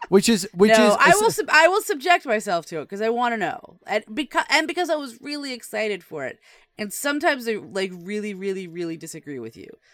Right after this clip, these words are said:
Speaker 2: I'm hoping
Speaker 1: Um,
Speaker 2: this is one of those times. <laughs>
Speaker 1: go for it. And you are more forgiving of some things. It's weird. It's hard to tell with you 'cause, uh, the Thor trailer, everybody is in love with. And you're like,
Speaker 2: <laughs>
Speaker 1: a-, and you're like,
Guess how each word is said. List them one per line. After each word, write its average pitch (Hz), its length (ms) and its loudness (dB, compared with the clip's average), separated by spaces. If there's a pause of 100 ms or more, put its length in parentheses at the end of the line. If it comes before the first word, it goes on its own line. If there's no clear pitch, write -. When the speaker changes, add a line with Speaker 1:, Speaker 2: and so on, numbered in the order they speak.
(200)
Speaker 2:
I'm 175 260 -10
hoping 175 200 2
Speaker 1:
Um, 190 240 10
Speaker 2:
this - 120 -8
is 156 120 -14
one 139 100 -10
of 135 60 -10
those 123 200 -12
times. - 540 -12
<laughs> - 40 -16
Speaker 1:
go 180 180 8
for 170 180 4
it. 170 80 0 (100)
And 208 120 4
you 233 140 6
are 233 120 8
more 208 180 4
forgiving 170 460 0
of 131 100 -6
some 165 260 0
things. 117 280 -6
It's 139 160 -8
weird. 202 240 6
It's - 80 -4
hard 202 160 4
to 196 80 -6
tell 220 220 4
with 170 160 0
you 104 180 -2 (400)
'cause, 185 240 2
uh, 190 140 2 (160)
the 196 80 -2
Thor 277 260 10
trailer, 196 480 6 (240)
everybody 202 640 6
is 175 140 4
in 185 80 4
love 175 300 4
with. 131 320 -2 (260)
And 165 160 -2
you're 370 160 6
like, 494 180 6 (260)
Speaker 2:
<laughs> - 280 2
Speaker 1:
a-, - 160 4
and 196 100 4
you're 214 100 6
like, 220 120 2